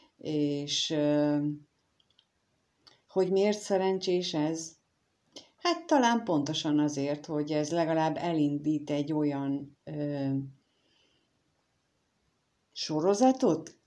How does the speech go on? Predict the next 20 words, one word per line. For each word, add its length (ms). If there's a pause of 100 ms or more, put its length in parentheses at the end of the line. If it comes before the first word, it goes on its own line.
(320)
ami 640 (100)
végre 920 (100)
kimozdítja 800
őket 400
abból, 380
hogy 200
mindent 440
agyon 320
hallgatunk. 840 (680)
Tehát, 420
hogy, 260
ö, 240 (1000)
elkezdjenek 720
végre 320
valami 580 (300)
történjen, 840
valami 380
megmozduljon, 920
mert 360
a, 340